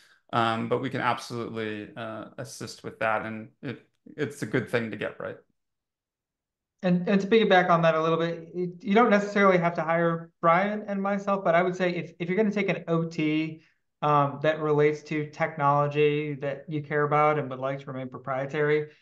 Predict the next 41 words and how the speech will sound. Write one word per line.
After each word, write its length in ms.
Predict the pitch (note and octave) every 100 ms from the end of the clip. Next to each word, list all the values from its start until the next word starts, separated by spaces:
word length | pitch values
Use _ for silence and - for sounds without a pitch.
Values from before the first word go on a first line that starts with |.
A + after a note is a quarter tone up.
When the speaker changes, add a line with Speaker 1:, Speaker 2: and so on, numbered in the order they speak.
| _ _ -
Speaker 2:
there's 160 | G#3 G#3
just 180 | A#3+
a 60 | F3
lot 360 | D#3 D#3 D#3 E3+
of 280 | E3 D#3+ - _ -
moving 520 | D#3 E3 E3 E3 E3
parts 600 | - G3 A#3 - - - -
of 340 | G3+ G#3+ G3+ - _ _ -
those 220 | G#3 G#3
agreements. 600 | F3 F3+ A#3 D4+ C#4+ - -
And 240 | E3 D#3+
they, 560 | D#3 D#3 D#3 D#3 D#3+ D#3+ _ -
I 40 |
mean, 200 | D#3 D#3 D3
unlike 640 | F#3 G#3 F#3 E3+ E3+ - -
a 320 | D#3 D3+ D3 C#3+ -
far 440 | D#3+ D3+ D#3 D#3 D#3
contract 600 | D3 D3 C#3+ C#3+ C#3+ C#3+
where 120 | C3+
everything 380 | C3+ C#3 C#3+ C3+
is 100 | B2+
sort 140 | C3+
of 80 | B2
boilerplate 580 | C3 C3 B2+ B2+ C3 B2+
and 80 | B2+
negotiation 640 | B2 B2+ B2 B2+ A#2+ B2+
is 80 | B2
sort 140 | B2+
of 120 | A#2 - - _
what 320 | - D#3 D#3+ -
clauses 600 | - D3+ D3 D3 C#3 C3+
go 300 | D3 C3+ C3+
into 420 | C#3 C3+ C#3 C3
the 80 | B2+
contract 560 | B2+ B2 B2 B2 B2
and 80 | B2
maybe 180 | B2+ B2+
some 160 | B2
data 180 | B2 C3
rights 260 | B2+ B2+ B2+
assertions, 480 | - C3 B2+ C3